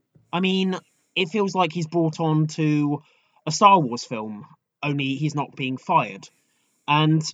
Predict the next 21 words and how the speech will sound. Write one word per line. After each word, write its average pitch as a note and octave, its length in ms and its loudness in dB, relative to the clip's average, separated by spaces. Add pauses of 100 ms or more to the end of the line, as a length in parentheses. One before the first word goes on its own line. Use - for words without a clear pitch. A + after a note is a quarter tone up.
(120)
what F3+ 220 0
we're F3+ 120 2
left F3 320 0
with D3+ 360 0
is D#3 140 0
a D#3 60 2
dimly E3 760 0
lit C#3+ 280 -6
finale, D#3 800 0 (640)
which D#3 680 0
ends E3 180 -2
up E3 100 -4
being D3+ 180 -2
a D3+ 60 -2
tired D#3 380 -2
retread D3+ 420 -8
of A#2+ 100 -8
the C#3 120 -8
original, A#2 440 -10 (360)
and C3 260 -6 (280)
honestly A#2 460 -12